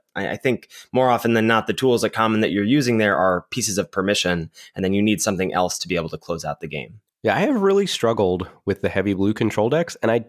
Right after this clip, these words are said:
Speaker 2: don't quite know what I'm doing wrong or what's going wrong. So I kinda wanna describe my experience for you and see, see if your experience lines up or if you've got some light to shed on what's going on. So when I draft these heavy blue control decks, you know, like, that have the package of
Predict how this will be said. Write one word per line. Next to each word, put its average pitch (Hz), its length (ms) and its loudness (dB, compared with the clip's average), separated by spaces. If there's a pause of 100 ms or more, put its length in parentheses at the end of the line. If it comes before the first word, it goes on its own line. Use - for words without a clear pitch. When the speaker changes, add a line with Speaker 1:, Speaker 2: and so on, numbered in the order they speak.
(180)
Speaker 2:
don't 254 320 0
quite 143 420 -2
know 117 260 4
what 117 200 2
I'm 104 160 2
doing 110 240 2
wrong 110 320 4
or 107 80 2
what's 107 200 0
going 117 220 2
wrong. 117 240 2 (240)
So - 120 -2
I 151 40 -2
kinda 254 180 2
wanna 247 140 2
describe 117 460 2
my 107 120 2
experience 95 440 0
for 92 160 2
you 87 180 4
and 87 100 2
see, 92 640 0
see - 240 0
if 104 100 0
your 110 120 4
experience 104 400 0
lines 101 240 2
up 101 240 2
or 95 60 4
if - 100 -6
you've 92 100 -4
got 92 200 0
some 87 160 -4
light 90 240 0
to 90 60 -4
shed 92 340 -2
on 85 380 -2 (520)
what's 92 200 0
going 85 260 2
on. 71 240 -6
So 113 140 0
when 131 120 2
I 175 100 0
draft 175 440 0
these 143 160 -2
heavy 113 300 0
blue 107 400 2
control 101 360 0
decks, 82 360 0 (340)
you 107 100 0
know, 98 160 4
like, 92 180 2
that 92 100 2
have 98 140 -2
the 98 60 0
package 92 540 0
of 90 460 0